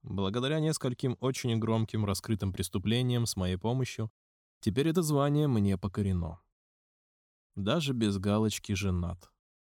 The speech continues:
Почему на это до сих пор смотрят в органах, я не понимал, но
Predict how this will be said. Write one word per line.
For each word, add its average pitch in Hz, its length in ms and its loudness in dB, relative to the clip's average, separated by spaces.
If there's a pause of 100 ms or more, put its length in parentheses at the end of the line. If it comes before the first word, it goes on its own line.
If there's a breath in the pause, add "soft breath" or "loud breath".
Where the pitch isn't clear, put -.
(920)
Почему 196 420 4
на 175 300 4
это 156 380 2
до 131 120 2
сих 113 320 0
пор 120 220 2
смотрят 113 460 2
в 113 100 0
органах, 156 500 0
я 117 220 2
не 123 140 2
понимал, 107 580 2
но 104 460 0